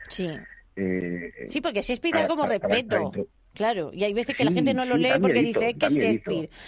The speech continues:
Speaker 1: Claro, yo tardé un
Speaker 2: Sí.
Speaker 1: montón en leer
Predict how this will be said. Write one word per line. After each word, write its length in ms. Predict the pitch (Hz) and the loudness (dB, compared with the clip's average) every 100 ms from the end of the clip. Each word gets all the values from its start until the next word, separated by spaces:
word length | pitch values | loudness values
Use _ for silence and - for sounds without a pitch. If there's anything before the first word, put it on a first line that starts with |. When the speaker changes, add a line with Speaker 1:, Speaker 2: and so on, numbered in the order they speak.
| - | -10
Speaker 1:
Claro, 380 | - 202 226 202 | -2 0 2 0
yo 160 | 175 196 | 0 0
tardé 300 | 247 233 208 | 0 0 2
un 60 | |
Speaker 2:
Sí. 40 | - | 2
Speaker 1:
montón 420 | 180 180 202 180 - - | 0 -2 -2 -4 -10 -10
en 220 | - 208 185 | -4 -2 0
leer 320 | 185 196 180 | 0 0 -2